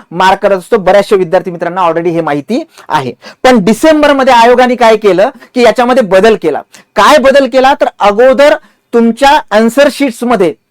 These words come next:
प्रत्येक प्रश्नाच्या उत्तरासाठी चार सर्कल किंवा चार, अ, ज्याला म्हणतो गोल, हे तिकडे दिलेले होते, चार ऑप्शन्स, बरोबर आहे. आणि त्याच्यापैकी तुम्हाला एक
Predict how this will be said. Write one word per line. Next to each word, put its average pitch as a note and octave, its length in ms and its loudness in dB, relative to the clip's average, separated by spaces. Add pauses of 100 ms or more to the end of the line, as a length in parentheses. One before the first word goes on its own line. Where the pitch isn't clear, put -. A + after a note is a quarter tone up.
(640)
प्रत्येक - 540 -2 (140)
प्रश्नाच्या B3+ 760 -2
उत्तरासाठी A#3 840 -2 (320)
चार C#4+ 320 0
सर्कल B3 560 0
किंवा A#3+ 200 0
चार, B3+ 420 0 (480)
अ, E3+ 240 0
ज्याला A3+ 240 0
म्हणतो A#3+ 240 0
गोल, G#3 400 2
हे - 280 -2
तिकडे A#3 240 0
दिलेले G3+ 420 0 (260)
होते, D#3 260 -8 (120)
चार A3 200 2
ऑप्शन्स, F#3+ 480 -2 (420)
बरोबर B3+ 300 2
आहे. C#4+ 120 0 (220)
आणि A#3 140 -2
त्याच्यापैकी C4 500 0
तुम्हाला B3 340 -2 (100)
एक B3+ 180 -2